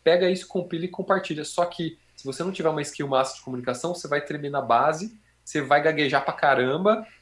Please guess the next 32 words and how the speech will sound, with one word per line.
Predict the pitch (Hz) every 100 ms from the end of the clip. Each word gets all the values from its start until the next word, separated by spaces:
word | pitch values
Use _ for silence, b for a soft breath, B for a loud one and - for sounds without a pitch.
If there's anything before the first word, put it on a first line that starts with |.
| B
e | 131
não | 139
vai | 139 139
conseguir. | 165 160 170
E |
não | 160 196
tem | 220
problema | 214 262 202 190 143
gaguejar, | 135 123 113 120 160
não |
tem | 165 160
problema | 170 160 170
tremer, | 175 220 214 170 -
tá? | 120 - - b _
O | 135
grande | 127 156 147
lance | 135 160 -
é | 170
fazer | - 135 120
isso | 139 160 -
até | - 147
você | 147 -
conseguir. | 170 - 185 151 117 _ _ _ _ _ 127 -
Então | 120 151
a | 151 -
pegada | 147 151 156 147
é, | 123
cara, | 139 123 95 - _ _ - - _
você | - -
precisa | - 139
se | 131
expor. | 170 - 143 120 104